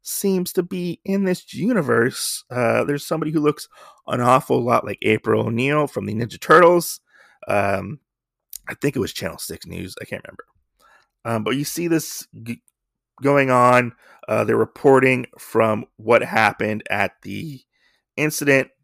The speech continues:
as this is all going on live. You see Debbie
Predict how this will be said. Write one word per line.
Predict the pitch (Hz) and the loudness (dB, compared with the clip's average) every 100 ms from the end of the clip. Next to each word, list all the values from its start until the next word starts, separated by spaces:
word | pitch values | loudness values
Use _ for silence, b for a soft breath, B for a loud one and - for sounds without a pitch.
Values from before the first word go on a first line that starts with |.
| _ | _
as | 104 110 - | 2 2 0
this | |
is | 113 110 | -4 0
all | 107 | 2
going | 101 104 104 | 0 -2 2
on | 117 110 98 | 2 2 4
live. | 120 120 113 - b b b | 6 6 4 2 b b b
You | - | -16
see | - 123 | -8 -8
Debbie | 110 127 127 131 131 127 120 | -4 6 6 8 4 0 -4